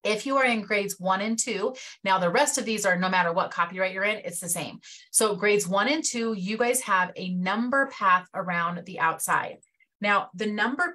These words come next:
path is so important. It is way better than a number line because in a number line, kids count the tick mark. So even though it's zero, there's a tick mark there. And so kids start counting one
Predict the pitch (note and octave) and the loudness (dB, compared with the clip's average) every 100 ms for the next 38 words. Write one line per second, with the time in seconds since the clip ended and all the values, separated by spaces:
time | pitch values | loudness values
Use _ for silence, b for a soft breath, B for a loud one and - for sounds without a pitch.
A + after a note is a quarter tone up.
0 | - A3+ G3+ G3 - G3 F#3+ F3+ - - | 0 4 4 2 -8 -4 -4 -4 -8 -4
1 | - - - G#3+ G#3 G#3 G3+ G3+ - F#3+ | 0 2 4 4 6 6 4 -2 -4 -4
2 | - - - B B G#3 G3+ E3+ D#3+ F#3+ | -4 -10 -12 B B 0 2 0 2 4
3 | G#3 B3+ C#4 D4 D#4+ A#3+ E3+ D#3+ D3 D3+ | 4 6 6 4 4 2 2 2 2 0
4 | A#3+ C4 B B A3 A3 G#3 G3+ F#3+ G3+ | -4 -10 B B -2 0 2 2 2 4
5 | A#3 A3+ A#3 A#3+ A3 G#3 - G3+ F3+ G3 | 4 4 2 -2 -2 -2 0 0 0 -2
6 | F3 - A3+ - D#3+ F#3 G#3+ - F3+ G3 | -4 -2 -2 0 0 0 0 2 2 0
7 | G3+ G3 E3+ D#3+ G3+ F#3 F#3 F#3 E3+ F3 | 0 0 0 -2 2 4 4 4 2 0
8 | - C#4 - F3 E3+ E3 E3+ - F3+ F3 | -2 -2 0 -2 0 2 2 2 -2 -6
9 | E3 G3 G3 G#3 - F#3 F3+ F3+ E3+ F#3+ | -4 -2 0 0 0 -2 -2 -4 -2 4
10 | A3+ F3+ G3+ | 4 4 -2